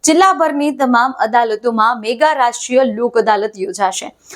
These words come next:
અત્યાર સુધી ત્રીસ હજારથી વધુ કેસોનું રજિસ્ટ્રેશન થઈ ચૂક્યું છે.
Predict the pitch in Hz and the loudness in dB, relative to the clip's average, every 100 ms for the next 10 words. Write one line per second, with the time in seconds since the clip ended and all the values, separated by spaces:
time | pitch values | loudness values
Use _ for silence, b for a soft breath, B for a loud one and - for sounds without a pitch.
0 | B - 262 294 302 302 285 285 302 262 | B -4 0 2 2 0 -2 -2 0 -2
1 | 254 240 190 247 262 262 233 247 240 - | -2 -2 2 2 0 -6 -8 -6 -4 2
2 | 247 247 277 190 b b b 240 294 330 | 2 2 0 -2 b b b 2 2 2
3 | 370 320 277 269 277 277 262 208 185 202 | 0 -2 0 0 2 0 0 -10 -6 -4
4 | - - | -4 -8